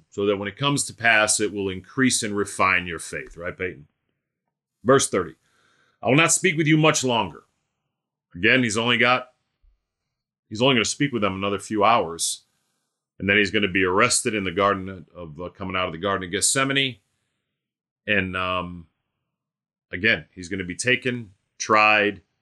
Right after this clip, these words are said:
beaten, tortured, crucified, and raised from the dead on Sunday morning. Thank you, Jesus.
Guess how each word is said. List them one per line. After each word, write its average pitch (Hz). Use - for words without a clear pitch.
beaten, 117
tortured, 101
crucified, 92
and 82
raised 95
from 92
the 85
dead 80
on 82
Sunday 85
morning. 85
Thank 87
you, 80
Jesus. -